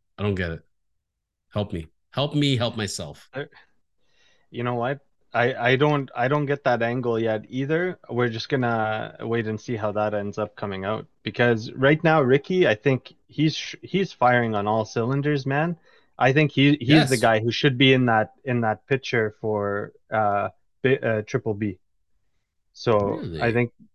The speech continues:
Speaker 2: I think so. He's, he's, he's a heel. He's got the crowd behind him, even
Speaker 1: Okay.
Speaker 2: as a heel. He, he worked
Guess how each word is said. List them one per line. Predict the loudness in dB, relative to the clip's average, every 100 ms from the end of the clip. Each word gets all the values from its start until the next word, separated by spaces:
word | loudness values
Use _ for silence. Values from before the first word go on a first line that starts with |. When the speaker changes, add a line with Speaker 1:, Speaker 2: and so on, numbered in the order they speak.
| _ _ _ _ 0
Speaker 2:
I | 2
think | 2 0
so. | 0 -2 -2 -6 _
He's, | 0 0 0
he's, | -4 -4 -6 _ -8
he's | 2 2 2
a |
heel. | 0 0 2 0
He's | 0 0
got | 0 0
the | -2
crowd | 0 2 2 0
behind | -2 -2 -4 -4
him, | -4 -4 -6 _
even | 0 2 2
Speaker 1:
Okay. |
Speaker 2:
as | 2
a | 2
heel. | 2 0 -4 -14 _ _ _ _ _ 0
He, | 2 2 -2
he | -2 2 2
worked | 4 2 0